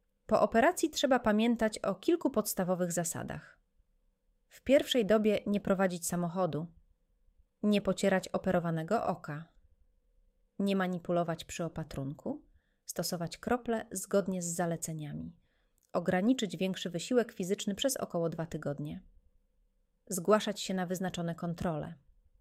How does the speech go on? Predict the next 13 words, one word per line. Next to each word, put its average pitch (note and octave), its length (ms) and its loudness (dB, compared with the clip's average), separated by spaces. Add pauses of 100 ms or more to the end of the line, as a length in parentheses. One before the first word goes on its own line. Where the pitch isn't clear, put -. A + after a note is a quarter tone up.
(340)
stopniowo G3 540 0
wracać F#3 460 0
do F3 100 4
codziennych F3+ 520 -4
aktywności E3 600 -8
wzrokowych. D#3 640 -10 (640)
Po G3 120 0
zabiegu A3+ 360 4
mogą A#3+ 260 6
pojawiać G#3+ 440 2
się - 140 -6
przejściowe A3+ 480 0
dolegliwości, F3 880 -2